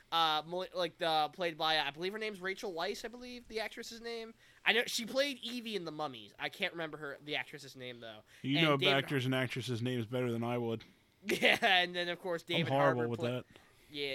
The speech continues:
Speaker 1: and David Harbour played Red Guardian.
Speaker 2: Yes.
Speaker 1: So, and again, they're a false family. They've been planted here by the Red Room to steal a program from shield, which we assume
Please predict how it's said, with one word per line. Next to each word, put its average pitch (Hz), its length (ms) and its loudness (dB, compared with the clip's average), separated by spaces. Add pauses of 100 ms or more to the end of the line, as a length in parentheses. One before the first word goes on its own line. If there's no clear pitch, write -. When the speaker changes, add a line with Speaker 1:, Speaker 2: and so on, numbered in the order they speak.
Speaker 1:
and 156 260 -8
David 170 260 2
Harbour 160 340 0
played 156 340 -4
Red 143 200 -4
Guardian. 156 500 -4
Speaker 2:
Yes. 107 340 -2
Speaker 1:
So, 175 460 0 (100)
and 170 240 -2
again, 170 320 0
they're 165 180 0
a 160 40 -6
false 196 340 -6
family. 175 520 -2
They've 165 220 -4
been 165 180 -4
planted 190 440 -2
here 185 300 -2
by 165 260 0
the 160 120 -6
Red 160 280 -2
Room 151 520 -8 (320)
to 180 180 -10
steal 190 600 -2
a 170 140 2
program 208 640 2
from 185 220 -6
shield, 196 400 -4
which 170 220 -6
we 180 180 -6
assume 277 680 -6